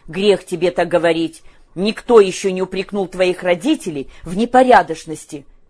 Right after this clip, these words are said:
Я, я упрекаю. А кто лучше меня знает вас?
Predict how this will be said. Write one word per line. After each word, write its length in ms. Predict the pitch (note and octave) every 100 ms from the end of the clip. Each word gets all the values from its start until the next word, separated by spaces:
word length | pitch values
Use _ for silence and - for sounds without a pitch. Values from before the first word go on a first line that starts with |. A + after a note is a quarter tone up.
| -
Я, 460 | D3 B2+ F3 C#3 - _ -
я 360 | D#3+ F#3+ G#3+
упрекаю. 640 | E3+ F3+ F#3 G#3 F#3 D3 C3 _ _
А 120 | E3+ F#3+
кто 340 | - D4 B3
лучше 340 | G#3 A3 -
меня 320 | A3 A#3+ A#3+ F3+
знает 540 | E3 G#3+ G#3+ F3 -
вас? 440 | E3 F3+ C#3+ -